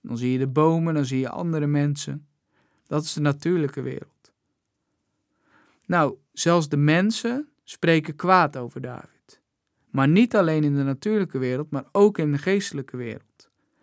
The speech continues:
En dat is de wereld die wij niet met onze ogen kunnen waarnemen. Maar die wereld is wel degelijk reëel. In deze wereld leven Satan en zijn demonen, maar ook de engelen van God.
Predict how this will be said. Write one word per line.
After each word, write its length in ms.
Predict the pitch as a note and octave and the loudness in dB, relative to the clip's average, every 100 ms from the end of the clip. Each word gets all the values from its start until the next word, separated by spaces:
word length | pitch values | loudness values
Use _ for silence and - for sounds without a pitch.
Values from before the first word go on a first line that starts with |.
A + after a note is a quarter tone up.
| _ _ _ | _ _ _
En 160 | C#3+ D3+ | -2 4
dat 160 | G#3+ | 4
is 120 | G#3+ - | 4 -2
de 100 | C#3 | 2
wereld 340 | D3 D3 C#3+ | 4 2 0
die 140 | E3 | 0
wij 160 | D3+ D#3 | 2 2
niet 280 | D#3+ G#3+ G3+ | 2 0 -2
met 140 | D#3 | -6
onze 220 | C#3+ C3+ | -6 -6
ogen 300 | A#2+ C3 B2+ | -6 -6 -8
kunnen 240 | - B2+ B2 | -12 -10 -10
waarnemen. 600 | B2 B2 - - G3+ _ _ | -10 -10 -14 -16 -20 _ _
Maar 160 | - C3+ | -2 2
die 120 | D3+ | 4
wereld 320 | D#3+ E3+ D#3+ | 4 2 0
is 140 | D#3 C#3 | -2 -2
wel 140 | C#3+ | -2
degelijk 420 | D#3 F3+ D#3+ C3+ | 2 2 2 -2
reëel. 540 | C#3 C#3 E3 F3+ - _ _ _ _ _ - - | -2 0 2 2 -2 _ _ _ _ _ -20 -4
In 160 | D#3 | 2
deze 340 | D#3 F3+ E3 D#3 | 6 8 6 4
wereld 400 | E3+ G3 F#3+ F3 | 4 4 2 0
leven 300 | D3+ D3 D3 | 2 2 0
Satan 480 | - D#3+ D3+ D#3 D3+ | 0 2 2 0 -2
en 80 | |
zijn 180 | C#3+ C#3+ | 0 2
demonen, 480 | C#3+ C#3 D3+ F3 F3 | 2 0 0 0 -2
maar 160 | C#3+ C3+ | -2 0
ook 200 | D3+ C#3+ | 0 0
de 80 | |
engelen 380 | C3+ E3 E3 D#3 | -2 0 0 0
van 160 | D3+ D3 | -2 -2
God. 460 | G#3 G#3+ - - | 0 0 0 -20